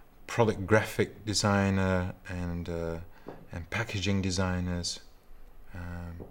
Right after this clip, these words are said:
user interface designers, marketing, uh, people that believed in the idea, developers that were willing to explore new, not easy to resolve, uh, mechanical, uh,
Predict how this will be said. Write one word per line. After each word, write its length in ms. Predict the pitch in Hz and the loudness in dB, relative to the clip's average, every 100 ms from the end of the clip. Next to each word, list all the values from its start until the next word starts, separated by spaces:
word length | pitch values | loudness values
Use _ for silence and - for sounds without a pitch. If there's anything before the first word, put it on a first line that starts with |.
| - - - - | -16 -20 -20 -4
user 300 | 101 101 95 | 2 4 8
interface 580 | 107 107 98 - 95 92 | 6 6 2 -2 -2 -2
designers, 800 | 92 - 85 85 85 87 - - - - - - - - - - | -4 -4 -4 -6 -6 -8 -8 -10 -12 -14 -16 -16 -16 -16 -16 0
marketing, 680 | 104 107 110 - - 98 90 | 6 8 6 2 2 2 4
uh, 160 | 90 90 | 4 2
people 340 | - 101 - 92 | 4 2 2 2
that 180 | 87 87 | 0 0
believed 680 | 87 90 90 90 - - - | 0 2 2 0 -2 -8 -8
in 160 | - 90 | -6 -2
the 120 | 87 | 2
idea, 420 | 90 87 - 87 87 - - - - - - - - | 2 2 0 -4 -4 -10 -18 -20 -20 -18 -18 -12 0
developers 760 | 92 92 110 110 107 92 - | 2 8 8 6 4 0 0
that 200 | - 90 | 0 0
were 140 | 90 92 | 2 0
willing 380 | 87 95 95 90 | 4 4 4 0
to 160 | - | -2
explore 580 | 90 - - 104 95 90 - - - - | -4 -4 6 8 10 8 -2 -16 -20 -6
new, 460 | 101 101 107 104 95 90 - - - - - - | 2 6 8 6 4 -2 -10 -16 -18 -20 -8 4
not 320 | 113 107 110 | 4 6 4
easy 380 | 113 107 104 98 | 4 4 4 0
to 220 | - 101 | 0 0
resolve, 680 | 95 90 98 90 87 - - - - - - | 2 6 6 6 4 -2 -2 -2 -6 -10 -8
uh, 360 | 90 92 90 87 90 - - - | -6 -4 -2 -4 -6 -14 -8 -2
mechanical, 840 | 101 - 107 98 95 90 87 90 | -2 2 4 4 4 4 4 6
uh, 280 | 90 90 90 | 6 8 6